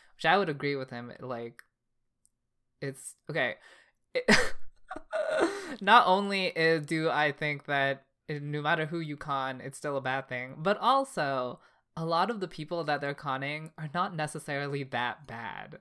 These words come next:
Like, okay, Kasano, yes, he's a bad guy 'cause he, like, fucks people over with drugs. But the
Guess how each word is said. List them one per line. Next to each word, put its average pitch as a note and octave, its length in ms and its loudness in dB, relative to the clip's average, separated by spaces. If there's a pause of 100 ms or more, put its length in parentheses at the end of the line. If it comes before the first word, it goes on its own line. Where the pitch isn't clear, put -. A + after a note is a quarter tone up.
(480)
Like, C#3+ 220 -2
okay, F3 260 -2
Kasano, F3+ 720 0
yes, C#3+ 300 -2
he's D3+ 160 -6
a C#3 80 -4
bad C#3 240 0
guy C3 420 2
'cause C3 360 -6 (100)
he, C3+ 240 -10
like, B2 440 -8 (760)
fucks C3+ 260 0
people B2+ 280 -6
over A#2+ 180 -6
with A#2 220 -12
drugs. B2 420 -10 (360)
But D#3 520 4 (540)
the D3 440 0